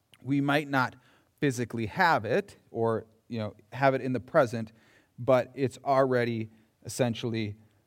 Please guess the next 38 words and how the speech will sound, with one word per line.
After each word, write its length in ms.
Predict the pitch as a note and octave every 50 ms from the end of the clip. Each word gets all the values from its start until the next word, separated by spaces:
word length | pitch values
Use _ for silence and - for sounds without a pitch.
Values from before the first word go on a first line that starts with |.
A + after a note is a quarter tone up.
| _ _ _
been 160 | A#2+ A2+ A2+
paid 400 | A2 - - A3+ A3+ A#3 A3 D#3+
for. 260 | - - G#2+ G2+ G2+
It's 160 | G#2 - -
like, 300 | C3+ A#2+ A#2 A#2 G#2+ - _ _ _ _ _ _ _ _ _ _ _ _ _ _ _ _ _ _ _
again, 240 | - B2+ C3+ B2+ A#2+
Maddie 280 | B2 B2+ B2+ B2+ C3 B2
ordered 320 | - C3 C3 C3 C3 A#2+
this 220 | A#2+ A#2 - - -
sweatshirt, 440 | D#3 D3 - - - B2 A#2 -
like, 300 | - A2+ G2+ G2+ - - _ _ _ _ _ _ _ _ _ _ _ _ _ _ _ _ _ _
ten 400 | - - - G3 F#3 F3+ F3 D#3+
weeks 320 | D3+ F#3+ A3 A3 - - F#3
ago. 340 | D#3+ C3 B2+ G2 F#2 - - _ _ _ _ _ _ _ _ _ _
She's 200 | _ - D#3 C#3+
like, 220 | D#3 E3+ D3+ A#2+ -
"Dad, 300 | - E3+ F#3+ G3 F#3 C#3+
they 140 | D3 D3 C#3+
already 400 | - D#3 E3 E3+ F3 E3+ D#3+ D3
took 280 | - - F#3+ F3 - -
money 360 | D3+ D#3+ F#3 G#3 G#3 E3+ D3
out 140 | C3 C#3 C#3+
of 60 | D3
my 140 | D#3 D3+ C#3+
account, 480 | C3+ - - G3 G#3 E3+ - - - _ _ _ _ _ _ _ _ _ _
and 120 | B2+ C#3 C#3+
I 100 | C#3+ D3
don't 220 | C#3 D#3+ E3+ E3+
have 180 | D#3+ F3+ E3+ D#3
the 80 | E3
sweatshirt, 540 | D3 - - G3 G#3 G#3 - - C#3 A#2 G#2+
and 120 | B2+ C#3
it's 140 | D3+ C#3 -
been 240 | C3 D#3+ E3 F3 F3
almost 440 | D#3 D#3+ D#3+ E3 E3 D#3 - - -
three 180 | - F3 E3+
months." 500 | E3 F#3 A3 G3+ C3 - - - - - - _ _ _ _ _ _ _ _ _ _ _ _ _ _ _ _ _ _ _ _ _ _ _ _ _ _ _ - - - -
Yeah, 440 | - C3+ D3 F#3 B3+ C4+ B3 D#3+